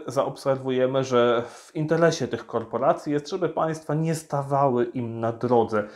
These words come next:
żeby nie próbowały jakoś tam robić rzeczy po swojemu, że dużo wygodniej jest z punktu widzenia takich, e, korporacji, em,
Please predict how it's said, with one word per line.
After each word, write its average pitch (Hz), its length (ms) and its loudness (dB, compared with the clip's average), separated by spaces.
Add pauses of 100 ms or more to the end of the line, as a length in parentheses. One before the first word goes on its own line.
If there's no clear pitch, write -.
(140)
żeby 135 220 -2
nie 135 120 -2
próbowały 131 640 2
jakoś 120 400 -2
tam 117 240 -2
robić 120 400 -2
rzeczy 110 300 -8
po 127 180 -2
swojemu, 117 640 -2 (260)
że 208 80 -10
dużo 170 260 0
wygodniej 147 680 2
jest 110 140 -4
z - 100 -18
punktu 113 320 -8
widzenia 110 340 -4
takich, 107 480 -10 (120)
e, 117 180 2
korporacji, 120 960 -2 (240)
em, 117 340 -2